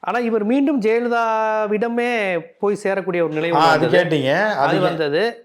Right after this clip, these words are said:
Speaker 1: அந்த பாட்ஷா பட வெற்றி விழாவுல ரஜினி பேசின பேச்சு தான், "இந்த நாட்டுல வெடிகுண்டு கலாச்சாரம், இந்த பாம்பே படம் வந்தப்பயா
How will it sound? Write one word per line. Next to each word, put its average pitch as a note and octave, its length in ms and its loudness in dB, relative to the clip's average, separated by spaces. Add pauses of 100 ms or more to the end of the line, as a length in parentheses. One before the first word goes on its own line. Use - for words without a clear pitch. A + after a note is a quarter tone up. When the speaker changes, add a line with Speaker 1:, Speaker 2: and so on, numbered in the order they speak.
(140)
Speaker 1:
அந்த E3 220 -4
பாட்ஷா A#3 520 0
பட A3+ 160 -2
வெற்றி G#3+ 340 -2
விழாவுல A3 360 0
ரஜினி G#3+ 360 -2
பேசின G3 340 -2
பேச்சு F#3 320 -2
தான், F3+ 140 -4
"இந்த C#3 220 -4
நாட்டுல D#3 240 -4
வெடிகுண்டு D#3 340 -4
கலாச்சாரம், D3+ 460 -4
இந்த D3 360 -4 (320)
பாம்பே F#3 340 0
படம் D#3+ 200 -4
வந்தப்பயா D3+ 520 -4